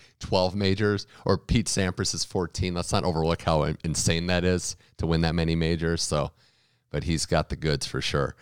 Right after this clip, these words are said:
And, and the last thing on the men's matches that I wanted to get to, you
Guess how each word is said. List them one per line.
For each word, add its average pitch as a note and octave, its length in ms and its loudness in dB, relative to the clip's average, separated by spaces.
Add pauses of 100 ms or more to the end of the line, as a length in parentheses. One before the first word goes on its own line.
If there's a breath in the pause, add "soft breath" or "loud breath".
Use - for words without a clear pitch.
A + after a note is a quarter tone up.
(300 loud breath)
And, F2 180 0
and F#2+ 120 0
the F#2 40 2
last G2 240 4
thing G#2 140 0
on F2+ 80 0
the E2 80 -2
men's E2 360 -4
matches D#2 520 -6
that D2+ 120 -8
I D2 60 -6
wanted D2 320 -8
to C#2+ 80 -12
get C#2+ 240 -10
to, - 140 -10
you D2 120 -8